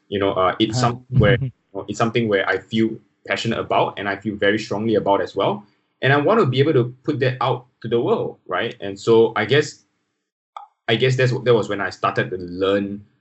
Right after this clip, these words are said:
Speaker 1: um, design. Uh, and, and I think, you know, I started to learn design and basically being able to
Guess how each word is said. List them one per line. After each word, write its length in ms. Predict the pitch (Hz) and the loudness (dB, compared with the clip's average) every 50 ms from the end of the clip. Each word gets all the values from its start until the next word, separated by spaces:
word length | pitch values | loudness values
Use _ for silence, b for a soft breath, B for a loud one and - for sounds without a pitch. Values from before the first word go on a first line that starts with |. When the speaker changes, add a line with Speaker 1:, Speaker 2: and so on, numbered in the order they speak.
| _ _ _ _ - - | _ _ _ _ -6 -4
Speaker 1:
um, 680 | 92 92 90 87 87 87 87 87 87 87 85 - - - - | -2 -2 0 -2 -2 -2 -4 -4 -6 -8 -12 -14 -16 -12 -8
design. 480 | 98 90 - 95 95 117 147 185 - _ _ _ - 98 | -8 -4 -2 0 0 0 0 -2 -6 _ _ _ -12 -8
Uh, 420 | 95 87 85 82 82 85 82 - - _ _ - | -4 -4 -4 -4 -4 -6 -6 -8 -10 _ _ -10
and, 400 | 95 90 87 85 85 82 - - - | -8 -6 -6 -6 -6 -8 -10 -10 -8
and 180 | 92 92 87 | -8 -4 -4
I 80 | 90 90 | -4 -6
think, 360 | 90 - 107 104 104 101 104 | -2 0 0 2 2 0 0
you 60 | 98 | 0
know, 60 | 95 87 | 0 0
I 80 | 85 | 0
started 240 | - - 104 113 110 | 0 2 2 2 2
to 60 | 98 | 2
learn 340 | 92 98 101 98 101 101 101 - _ _ _ _ _ _ _ 92 | 4 2 2 2 2 -4 -10 -14 _ _ _ _ _ _ _ -8
design 440 | 98 95 87 101 98 98 98 98 95 | -6 -4 -2 0 0 0 0 0 -2
and 380 | 90 85 85 82 78 - - - | -4 -6 -6 -10 -12 -14 -10 -4
basically 680 | 101 101 98 - 104 98 - 104 101 98 98 95 98 b b b b _ - 90 | -2 -2 -2 -2 -4 -6 -4 -2 0 0 0 -2 -4 b b b b _ -18 -4
being 260 | 85 98 95 98 95 | 0 0 0 0 0
able 280 | - 98 92 95 98 98 | 0 0 2 2 0 0
to 260 | 92 90 87 - - | -2 -6 -6 -8 -10